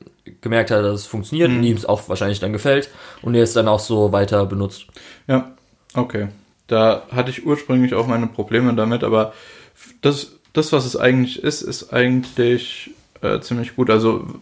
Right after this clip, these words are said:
Speaker 2: wovon ich jetzt rede, ist in seinem Vorgängerfilm, den ich jetzt nicht mehr namentlich nennen werde.
Speaker 1: <laughs>
Speaker 2: Ähm, ja, gut. Wollen wir dann in den Spoiler-Teil übergehen?
Speaker 1: Kannst du gerne machen.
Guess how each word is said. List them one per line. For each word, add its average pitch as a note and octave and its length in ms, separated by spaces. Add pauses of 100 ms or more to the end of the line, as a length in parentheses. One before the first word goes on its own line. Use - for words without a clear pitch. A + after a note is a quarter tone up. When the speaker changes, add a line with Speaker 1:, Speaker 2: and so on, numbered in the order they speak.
(120)
Speaker 2:
wovon A#2 340
ich G#2+ 60
jetzt A2 240
rede, G#2+ 180
ist - 180 (120)
in A2 220 (140)
seinem - 360
Vorgängerfilm, A2+ 760
den A2 140
ich - 80
jetzt G2+ 180
nicht - 160
mehr - 120
namentlich - 480
nennen - 260
werde. - 300 (320)
Speaker 1:
<laughs> - 1000
Speaker 2:
Ähm, A#2+ 640 (680)
ja, A2 200 (320)
gut. B2 220 (380)
Wollen D#3+ 180
wir D3+ 80
dann C#3+ 160
in C3+ 100
den C3 120
Spoiler-Teil A2+ 500
übergehen? - 440
Speaker 1:
Kannst G#2 220
du - 60
gerne E2+ 180
machen. - 240